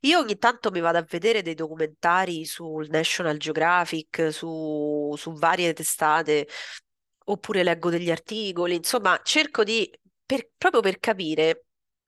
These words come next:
com'è possibile che delle persone vengano manipolate a livello psicologico in questa maniera. È, anche quello è un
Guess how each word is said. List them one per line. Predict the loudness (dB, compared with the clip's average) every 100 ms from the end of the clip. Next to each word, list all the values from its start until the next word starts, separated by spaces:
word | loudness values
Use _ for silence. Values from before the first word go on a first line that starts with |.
| _ _ _ _
com'è | -8 -6 -6
possibile | -4 -4 -4 -6 -6 -2 -2
che | -2
delle | -4 -4
persone | -2 -4 -4 -4 -4 0 0
vengano | 2 -2 0 -2 0 -2 -4 -10 -20 -20 -20 -20 -20 _ _ _ _ _ _
manipolate | -4 -2 -2 -2 0 2 2
a | -2
livello | 0 -2 -2
psicologico | -8 -8 -6 -2 -2 -2 -6 -8
in | -8
questa | -4 -2 0 0
maniera. | 0 0 2 2 4
È, | 4 4 2
anche | 0 0 -2
quello | 2 0
è |
un | 0